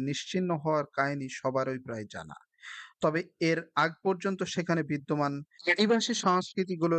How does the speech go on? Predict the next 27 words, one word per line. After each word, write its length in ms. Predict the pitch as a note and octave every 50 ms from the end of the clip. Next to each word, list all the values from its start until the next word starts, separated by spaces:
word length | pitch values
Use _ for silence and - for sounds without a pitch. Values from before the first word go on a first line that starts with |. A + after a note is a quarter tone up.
| - -
ছিল 180 | - - D3 D3+ D3
যেমন 320 | - C#3+ C3 C#3 D3 C#3+ C#3+ C3
বনেদি 360 | C3+ C#3 C#3 D3 D3+ D3+ F3+ G3 -
তেমন 220 | D3+ C3+ C#3 C#3 C3 C3 -
ঐতিহ্যবাহী। 800 | D3 C#3 C#3 - - B2 - - - A#2 A2+ A2+ A2 G#2 G#2 G#2 A2 _ - - - - - - - -
একবিংশ 520 | - - F3 B3+ B3 A#3 C4 C4 B3+ B3+ C#4 B3 -
শতকে 340 | - G#3+ - G3+ E3+ D#3+ D3 C#3 C#3+
বিজ্ঞানীরা 460 | D#3 D#3 D3 F3 F3 F3+ F3+ E3 E3 D#3+ - -
অ্যামাজন 380 | D3+ D3 D#3 D#3+ D#3 F3+ F3+ F3
জঙ্গলের 400 | E3+ E3+ E3 E3+ E3 E3 E3 -
কিছু 200 | - D3+ C3+ - D3+ C#3+ C3 -
স্থাপনা 380 | - - D#3 - E3+ E3 E3 D#3+ - -
খুঁজে 240 | - D3 C#3+ C#3+ - -
পান, 120 | A#2 A#2 A#2+ - _ - - - - - - D3+
যেগুলো 360 | C#3 E3 F3 E3+ F#3 F3 D3+ C3+ -
খ্রিস্টাব্দের 580 | - - F3+ E3 - - G3+ F#3+ F3+ - F3 - -
প্রথম 280 | F3 D#3+ - F3 F3+ F#3 E3 -
শতকে 320 | - D#3 - D#3 - D3+
নির্মিত 380 | C#3+ C#3 C#3 C3 C3+ C3+ B2+ - C3 B2
বলে 160 | B2+ B2 B2 B2 A#2+ -
ধারণা 300 | G#2+ A2 G#2+ G#2+ G#2+ G#2+ G#2+ -
করা 180 | - G#2 G#2
হচ্ছে। 380 | G2+ G#2 A2 - - - - G2 G2 - - - - - - - - - -
এখনো 320 | D#3 E3+ - A3 A3 G#3+ G#3+ G#3+
অ্যামাজনের 480 | F3+ F3 F3+ F3 E3+ F3+ F3+ F3 F3 -
প্রত্যন্ত 340 | E3+ D#3 - F#3 F3+ F3 F3
এলাকায় 360 | F3+ E3+ E3+ D#3+ - D3 C#3